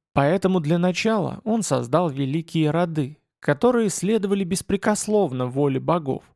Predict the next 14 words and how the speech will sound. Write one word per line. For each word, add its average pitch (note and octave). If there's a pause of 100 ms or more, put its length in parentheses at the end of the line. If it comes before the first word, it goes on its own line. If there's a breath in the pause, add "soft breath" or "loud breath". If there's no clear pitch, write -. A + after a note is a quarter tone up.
(320)
Они D3
станут E3+
столпами D#3+
того C#3+
мира. C3+ (600 soft breath)
Чтобы F#3+
не F#3
нарушить E3
условий D#3
брата, C#3+
Саим G#3
пошел F3
на C#3+
хитрость. -